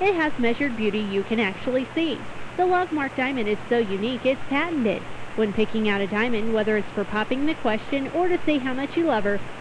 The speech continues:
why not give her what she deserves? A Lovemark diamond from Sutton's Jewelry. Sutton's Jewelry, the home of the Lovemark diamond, open ten to six Tuesday through Friday and Saturdays till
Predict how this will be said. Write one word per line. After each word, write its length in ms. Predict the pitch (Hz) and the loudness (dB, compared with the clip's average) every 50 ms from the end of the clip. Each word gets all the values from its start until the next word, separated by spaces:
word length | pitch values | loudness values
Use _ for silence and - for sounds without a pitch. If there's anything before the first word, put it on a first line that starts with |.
| - - | -6 -2
why 120 | 339 370 | 0 0
not 220 | 359 359 330 294 - | 2 2 0 0 0
give 100 | 302 294 | 0 0
her 100 | 302 294 | 2 2
what 200 | 269 240 240 247 | 2 0 0 0
she 80 | - 269 | -2 -2
deserves? 480 | 226 262 254 - 254 233 196 170 - - - - - | 0 0 0 0 2 0 0 0 -4 -4 -4 -2 0
A 100 | - 233 | 2 2
Lovemark 520 | 208 214 214 208 202 - 208 208 202 196 - | 4 4 2 2 2 0 0 0 0 0 0
diamond 360 | 233 233 254 277 247 226 233 233 | 0 0 0 0 0 -2 -2 0
from 220 | - 285 285 269 - - | -2 0 0 0 0 0
Sutton's 240 | 247 - 269 269 - - | -2 0 0 -4 -4 0
Jewelry. 400 | - 339 359 349 294 214 185 - - - - - - - - - | 2 2 4 4 2 2 0 -2 -2 -4 -4 -4 -6 -6 -4 0
Sutton's 280 | - 330 294 285 302 285 - - | 2 2 2 2 2 0 2 2
Jewelry, 360 | - 220 208 190 185 196 - | 4 4 4 2 0 0 -2
the 180 | 170 180 220 220 | 0 2 2 2
home 240 | 196 247 262 233 220 | 2 2 0 0 0
of 100 | 196 185 | 0 0
the 80 | 202 | 0
Lovemark 500 | 208 208 220 226 226 220 226 214 214 208 - | 2 2 2 2 2 0 0 0 0 0 0
diamond, 340 | 269 285 311 302 233 180 - - - | 0 0 0 0 0 -2 -2 -2 0
open 300 | 240 233 - 226 220 208 | 0 2 2 2 0 0
ten 220 | - 220 220 240 | 0 0 0 2
to 100 | 285 330 - - | 0 0 0 0
six 160 | 233 214 - - - - | -2 -2 0 -2 -2 0
Tuesday 320 | 226 220 - - 214 202 | 2 2 2 2 2 0
through 220 | 196 - 208 208 202 | 2 2 0 0 2
Friday 380 | - 226 247 277 262 247 247 240 | 4 2 4 4 2 0 0 -2
and 100 | 277 269 254 - | -4 -4 -4 0
Saturdays 440 | - 320 330 311 233 202 196 196 202 - - | 0 0 2 0 0 -2 -2 -2 -4 -4 -2
till 140 | - 208 190 | -2 -2 -2